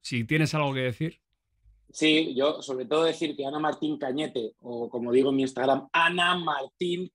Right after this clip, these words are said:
Speaker 2: Cañete, es, eh, aparte de mi hermana, Nico, y una grandísima profesional y periodista, eh, a esta hora además pachuta porque le dolía la espalda, ¿vale?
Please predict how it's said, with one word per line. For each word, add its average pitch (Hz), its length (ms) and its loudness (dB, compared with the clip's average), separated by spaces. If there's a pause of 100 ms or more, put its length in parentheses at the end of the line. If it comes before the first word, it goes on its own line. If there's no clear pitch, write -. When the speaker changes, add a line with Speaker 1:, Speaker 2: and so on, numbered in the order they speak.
Speaker 2:
Cañete, 165 760 -2 (420)
es, 160 400 -2
eh, 135 400 -2
aparte 156 360 0
de 185 100 4
mi 170 140 0
hermana, 151 600 2
Nico, 151 360 -6
y 139 120 -4
una 156 260 0
grandísima 151 640 0
profesional 135 480 -4
y - 60 -4
periodista, 143 640 -2 (420)
eh, 123 560 2 (300)
a 160 100 2
esta 190 200 4
hora 190 200 6
además 175 280 2
pachuta 175 340 -2
porque 143 160 -2
le 135 80 -2
dolía 156 160 2
la 156 60 6
espalda, 151 640 -4
¿vale? 147 300 -10